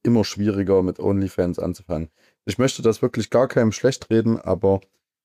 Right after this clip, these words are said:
es machen ja mittlerweile so viele Leute, da ist ja mittlerweile so eine extrem hohe Konkurrenz auf dem Markt, so, wo ich mir so denk, oh,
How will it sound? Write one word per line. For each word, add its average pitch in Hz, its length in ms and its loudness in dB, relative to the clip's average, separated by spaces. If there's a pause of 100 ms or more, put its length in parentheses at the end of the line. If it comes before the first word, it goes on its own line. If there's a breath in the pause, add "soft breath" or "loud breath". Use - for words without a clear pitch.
(800)
es - 160 -8
machen 107 320 0
ja 92 100 2
mittlerweile 90 540 2
so 92 320 -4
viele 98 240 -2
Leute, 90 260 4
da 80 120 2
ist - 200 -6
ja 95 80 0
mittlerweile 95 460 2
so 98 480 -2
eine 98 360 2 (560)
extrem 110 840 -2 (1600)
hohe 117 260 4
Konkurrenz 104 840 0
auf - 260 -2
dem 92 180 0
Markt, 95 340 0
so, 107 300 0 (680)
wo 95 100 -6
ich - 140 -8
mir 95 280 -2 (140)
so 104 140 -4
denk, 98 320 0
oh, 78 160 -2